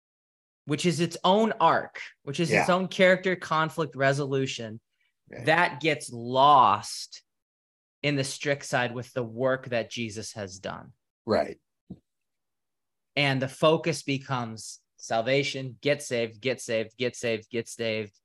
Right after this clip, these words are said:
Speaker 1: and stop.
Speaker 2: Yeah.
Speaker 1: Amazing. Jeez Louise. Are we sure we're not in the, uh,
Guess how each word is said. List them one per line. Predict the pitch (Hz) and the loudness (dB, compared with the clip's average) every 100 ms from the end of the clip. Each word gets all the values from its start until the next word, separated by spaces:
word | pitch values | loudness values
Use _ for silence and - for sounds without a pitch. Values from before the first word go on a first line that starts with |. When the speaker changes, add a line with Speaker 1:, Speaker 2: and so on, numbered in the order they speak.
| _ _ _ _ | _ _ _ _
Speaker 1:
and | 113 113 | -4 -4
stop. | - 101 - - _ _ _ _ _ _ _ _ _ - | -4 -6 -6 -10 _ _ _ _ _ _ _ _ _ -2
Speaker 2:
Yeah. | 107 147 - _ _ _ _ _ _ _ _ _ _ _ _ _ _ _ | 0 0 -2 _ _ _ _ _ _ _ _ _ _ _ _ _ _ _
Speaker 1:
Amazing. | 113 110 107 98 95 92 - | -6 -4 -6 -8 -12 -18 -20
Jeez | - - 92 | -18 -16 -18
Louise. | 90 95 - - - _ _ _ _ _ _ | -18 -16 -16 -16 -20 _ _ _ _ _ _
Are | 123 | -6
we | 170 | -2
sure | 202 196 | 2 2
we're | 190 | 2
not | 185 190 | 4 4
in | 196 185 180 | 4 0 0
the, | 180 180 | 0 2
uh, | 175 | 0